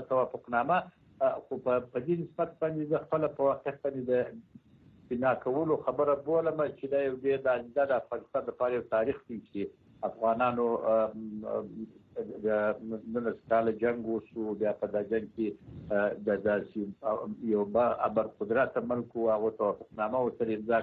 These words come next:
کړله. دا خبره زما فکر باندې د آینده لپاره یو،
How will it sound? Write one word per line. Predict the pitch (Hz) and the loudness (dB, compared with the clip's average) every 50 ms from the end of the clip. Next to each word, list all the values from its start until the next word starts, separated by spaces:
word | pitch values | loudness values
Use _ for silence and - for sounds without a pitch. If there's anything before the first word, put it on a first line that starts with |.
| - | 0
کړله. | - 113 110 113 95 - - - - - - - - 110 110 110 110 110 120 | -4 -2 -2 -2 -2 -4 -6 -12 -14 -14 -12 -4 0 2 2 2 2 2 2
دا | 151 143 - - | 2 2 2 0
خبره | 139 143 147 147 143 135 | 0 0 0 0 0 -2
زما | 139 143 139 - - | -2 -2 -2 -4 -8
فکر | 135 - 143 139 139 | -6 -4 -2 -2 0
باندې | 135 131 131 123 123 | -2 -2 -4 -2 0
د | 135 131 127 | 2 2 2
آینده | 123 123 127 143 131 131 | 0 0 -2 0 0 -2
لپاره | - - 131 135 135 131 123 | -2 0 0 0 2 0 -2
یو، | 120 | -2